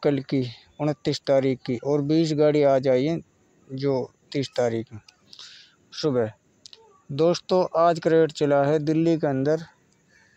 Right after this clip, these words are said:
लेके दस रुपये किलो से तेरह रुपये किलो तक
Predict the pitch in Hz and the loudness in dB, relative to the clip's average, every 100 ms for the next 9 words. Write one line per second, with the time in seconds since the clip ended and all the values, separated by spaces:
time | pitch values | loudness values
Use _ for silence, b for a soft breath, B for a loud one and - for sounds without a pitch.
0 | b b _ _ _ _ - 147 151 175 | b b _ _ _ _ -8 -2 2 2
1 | 165 185 170 165 175 190 175 170 - 156 | 2 2 2 2 0 0 0 0 0 0
2 | 156 156 - 185 202 - _ _ _ _ | 2 0 0 0 -2 -6 _ _ _ _
3 | - 175 180 175 165 165 156 156 151 - | 0 2 4 4 2 -2 0 0 0 -2